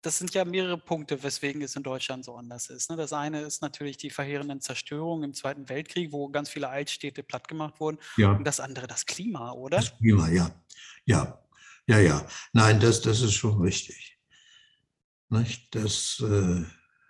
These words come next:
Speaker 2: das ist richtig, ja.
Speaker 1: Obwohl das sich jetzt ja auch so wandelt, dass wir da gucken müssen, wie Sie auch selber gesagt haben, eine Anpassung, ne?
Speaker 2: Also in der, ähm, vor der,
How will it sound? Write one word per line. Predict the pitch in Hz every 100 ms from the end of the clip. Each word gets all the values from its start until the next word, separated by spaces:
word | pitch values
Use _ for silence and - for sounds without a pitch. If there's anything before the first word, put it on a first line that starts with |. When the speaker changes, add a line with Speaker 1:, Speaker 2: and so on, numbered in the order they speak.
| _ _ _ _ _ _ _ _ _ _ _ _ _
Speaker 2:
das | 117 101
ist | 98 87
richtig, | 76 - 67 -
ja. | 87 73 -
Speaker 1:
Obwohl | - - 143
das | 139 -
sich | 139
jetzt | 143 -
ja | 151 151
auch | 151
so | - 139 139
wandelt, | 139 143 135 -
dass | 135 -
wir | 143 139 _ - -
da | 151 143
gucken | - - 160 - 143
müssen, | 139 - 139
wie | 139
Sie | - 135
auch | 135 131 -
selber | 135 131
gesagt | 135 143 -
haben, | 127 131
eine | 131
Anpassung, | 139 135 - - 131 139
ne? | 143 _ -
Speaker 2:
Also | 107
in | 117 117 107
der, | 104 98 92 - _ _ _ _ _ _ -
ähm, | 104 98 95 90 98 _ _ _ _ _ _ _
vor | - 135 135
der, | 104 107